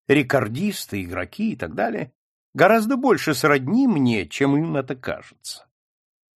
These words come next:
В их притязаниях на мужественность немало притворства. В глубине души они такие же смирные, ручные зверьки, как я. Они уходят от жизни в игру.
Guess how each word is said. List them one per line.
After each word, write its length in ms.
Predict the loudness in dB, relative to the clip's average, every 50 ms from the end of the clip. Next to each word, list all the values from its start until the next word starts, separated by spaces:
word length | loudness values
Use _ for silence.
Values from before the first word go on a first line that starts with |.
| _ _ _
В 140 | 0 2 2
их 140 | 0 0 -2
притязаниях 760 | -4 -4 -2 -2 0 2 4 4 4 4 4 2 0 0 0
на 120 | 0 2 2
мужественность 800 | 2 0 -2 -2 -4 -6 -6 -6 -4 -2 -2 -2 -2 -2 -2
немало 360 | -2 0 0 2 2 0 0 -2
притворства. 920 | -4 -6 -8 -8 -8 -8 -6 -6 -6 -8 -10 -16 -20 -20 _ _ _ _ _ _ _ _ _ _ _ _ _ _
В 120 | -8 -2
глубине 400 | 0 2 2 2 2 0 0 0
души 340 | 2 0 -2 -2 -2 0 2
они 200 | 2 2 2 0
такие 340 | -2 -4 -2 0 0 0 0
же 100 | 0 -2
смирные, 600 | -4 -2 0 2 2 2 2 2 2 2 0 0
ручные 520 | 0 -2 -2 -4 -4 -4 -2 -2 0 0 -2
зверьки, 540 | -2 -2 -2 -2 -2 -2 -4 -8 -12 -12 -12
как 320 | -10 -8 -8 -8 -8 -10
я. 340 | -14 -14 -14 -14 -14 -16 -18 _ _ _ _ _ _ _ _ _ _ _ _ _ _ _ _ _ _ _ _ _ _
Они 240 | 4 4 4 4 4
уходят 580 | 2 0 -2 -2 -2 0 0 0 -2 0 0
от 140 | 0 0 0
жизни 460 | -2 -4 -2 0 0 0 0 -2 -4
в 180 | -4 -2 -2 -4
игру. 460 | -4 -4 -6 -6 -4 -4 -6 -6 -10